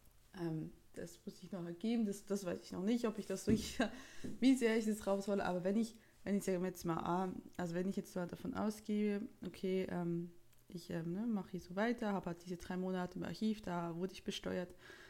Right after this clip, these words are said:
Das waren dann auch nicht die Unmengen von Steuern, die ich da bezahlt habe, weil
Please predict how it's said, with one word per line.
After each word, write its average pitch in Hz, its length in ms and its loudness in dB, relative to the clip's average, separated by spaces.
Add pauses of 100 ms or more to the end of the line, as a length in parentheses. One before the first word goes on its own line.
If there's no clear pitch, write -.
(120)
Das - 140 -10
waren 165 160 0
dann 165 100 -2
auch 165 220 -4
nicht 180 420 -4
die 185 220 -2
Unmengen 208 460 6
von 196 160 -8
Steuern, 190 280 -2
die 190 60 -4
ich 185 80 -8
da 190 100 -10
bezahlt 180 460 -6
habe, 180 240 -2
weil 165 200 -4